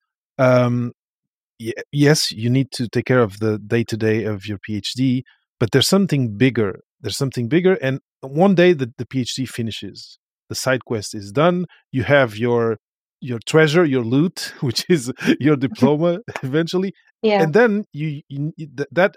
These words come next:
Speaker 1: allows you to level up for something else. Might be in academia. We know how the proportions or the, the, the probabilities are on that side, but most of people end up needing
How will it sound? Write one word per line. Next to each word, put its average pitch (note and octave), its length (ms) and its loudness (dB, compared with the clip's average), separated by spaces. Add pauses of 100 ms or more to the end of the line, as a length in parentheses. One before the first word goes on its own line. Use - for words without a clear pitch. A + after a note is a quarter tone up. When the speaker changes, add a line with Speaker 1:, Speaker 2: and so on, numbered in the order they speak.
Speaker 1:
allows D3+ 320 2
you D3+ 60 -4
to B2+ 140 -6
level D3+ 320 4
up F#3+ 200 2 (400)
for B2+ 80 -4
something G#2+ 380 -6
else. A2 340 -16 (340)
Might G#2+ 280 -6
be A2+ 160 -4
in A2+ 100 -2
academia. F3+ 560 0 (360)
We A#2+ 100 -2
know A2 200 0
how A2+ 180 2
the G#2+ 120 -4
proportions A2 720 -4
or G#2+ 180 -14
the, A#2 200 -10
the, A#2+ 180 -12 (500)
the A2 140 -4
probabilities A#2+ 760 2
are B2 340 2
on A2 160 -6
that E3+ 200 4
side, C3+ 380 4 (400)
but A2 180 -12
most D3 380 2
of A#2 100 -2
people B2+ 280 -2
end A2+ 200 -4
up B2+ 160 0
needing C3 580 0